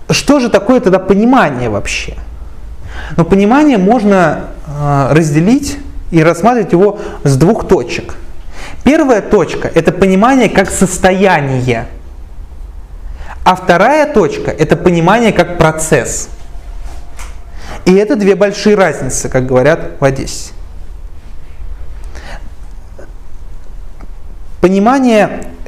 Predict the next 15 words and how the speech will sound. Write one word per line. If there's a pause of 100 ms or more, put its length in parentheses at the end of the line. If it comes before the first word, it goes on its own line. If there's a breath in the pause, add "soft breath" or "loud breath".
(120)
как (920)
процесс, (960 loud breath)
оно
характерно
как
раз
для
герменевтики. (880)
Это
помогает
герменевтике. (1120 loud breath)
Потому
что,
когда
мы